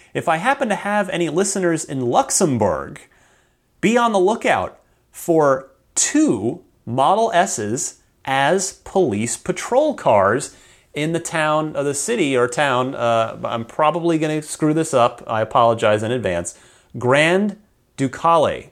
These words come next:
Is it, it's D U C A L E. I'm not quite sure what the proper pronunciation for that for Luxembourg would be. Uh, but they are getting, as I said, two Model S's as patrol cars.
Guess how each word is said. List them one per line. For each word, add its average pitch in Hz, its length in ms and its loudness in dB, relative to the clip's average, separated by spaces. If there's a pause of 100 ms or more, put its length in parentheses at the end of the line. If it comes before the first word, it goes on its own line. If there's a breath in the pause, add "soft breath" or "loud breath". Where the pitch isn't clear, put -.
(160)
Is 107 160 -6
it, 123 120 -4
it's 110 160 -8
D 151 220 0
U 175 100 4
C 165 360 -2
A 139 200 2
L 131 240 4
E. 104 100 2
I'm 92 140 -2
not 123 160 0
quite 123 260 0
sure 117 420 2 (280 loud breath)
what 117 180 -2
the 107 40 -4
proper 113 720 2 (280 soft breath)
pronunciation 120 760 -2
for 101 140 -6
that 95 220 0
for 110 120 -2
Luxembourg 98 680 0
would 87 180 -4
be. 76 340 -8 (400 soft breath)
Uh, 92 320 -2
but 104 240 -6
they 117 140 0
are 127 100 2
getting, 117 300 0
as 110 100 -4
I 113 40 -2
said, 101 340 -6
two 190 400 2
Model 151 360 2
S's 127 360 0
as 104 100 -6
patrol 117 380 0
cars. 104 320 0